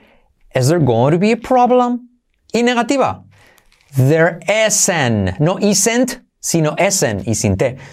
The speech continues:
There isn't going to be a problem. There isn't going to be a problem.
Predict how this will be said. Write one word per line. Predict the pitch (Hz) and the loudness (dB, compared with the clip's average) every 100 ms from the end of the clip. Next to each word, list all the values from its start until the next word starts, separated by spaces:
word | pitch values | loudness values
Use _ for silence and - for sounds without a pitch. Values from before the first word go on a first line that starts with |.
| - | -2
There | 127 143 156 | 0 2 2
isn't | 190 - 156 143 127 | 2 0 0 0 2
going | 160 233 226 160 160 | 4 4 4 2 -2
to | 160 185 160 | -2 -2 0
be | 165 165 | 2 2
a | 165 | 0
problem. | - 175 185 185 123 98 95 - - _ | 0 0 2 2 0 -4 -12 -20 -20 _
There | 139 | 0
isn't | 156 175 165 | 2 0 2
going | 175 202 220 | 2 2 2
to | 233 | 2
be | 233 240 | 2 0
a | |
problem. | 240 220 226 226 190 110 95 | 0 0 2 2 2 -2 -8